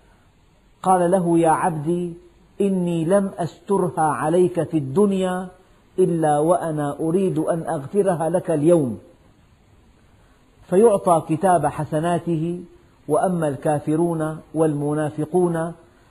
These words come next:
فيقول الأشهاد: 'هؤلاء الذين كذبوا على ربهم،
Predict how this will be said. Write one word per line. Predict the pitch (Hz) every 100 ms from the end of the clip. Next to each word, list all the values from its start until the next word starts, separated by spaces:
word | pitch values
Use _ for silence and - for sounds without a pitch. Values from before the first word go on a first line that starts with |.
| _ _
فيقول | 165 160 151 202 190 165
الأشهاد: | 170 160 - 180 175 147
'هؤلاء | 147 156 135 165 180 165
الذين | 156 147 147 180 170 160 165 - _ _ -
كذبوا | 214 180 156 156 131
على | 151 151 147
ربهم، | 156 139 139 147 147 151